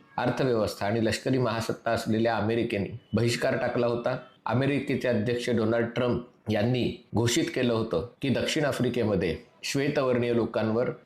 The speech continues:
अत्याचार केले जात आहेत, त्यांची हत्या केली जाते आणि यासाठी ते स्वतः किंवा अमेरिका या परिषदेमध्ये सहभागी होणार नाही.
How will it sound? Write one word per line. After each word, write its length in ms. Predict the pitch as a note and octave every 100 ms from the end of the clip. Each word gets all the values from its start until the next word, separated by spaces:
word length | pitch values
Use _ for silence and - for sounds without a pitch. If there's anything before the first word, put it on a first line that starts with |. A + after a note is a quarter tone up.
| -
अत्याचार 600 | G#2+ - C3 A#2+ A#2+ A#2
केले 340 | A2+ G2+ A2+
जात 240 | A2 G#2+
आहेत, 180 | A#2+ A#2+ - - -
त्यांची 280 | G2 F#2
हत्या 360 | A2 F#2 - C3+
केली 240 | C3+ A#2+
जाते 300 | A#2 A2 B2+ C#3 - _
आणि 180 | - C#3
यासाठी 560 | C3 B2 B2 - A#2 F#2 - _ -
ते 100 | C#3
स्वतः 340 | A#2+ A2+ G2+ E2+ -
किंवा 200 | B2 B2
अमेरिका 480 | A2 B2 A#2 - E2+ - _
या 160 | A#2 C3
परिषदेमध्ये 880 | - A#2 A#2 A2 A2 G#2 F#2+ A#2 G2+ - - -
सहभागी 520 | G2+ G2 G2+ G#2 A#2 B2+
होणार 400 | - G2+ G2+ G2
नाही. 240 | F#2 F#2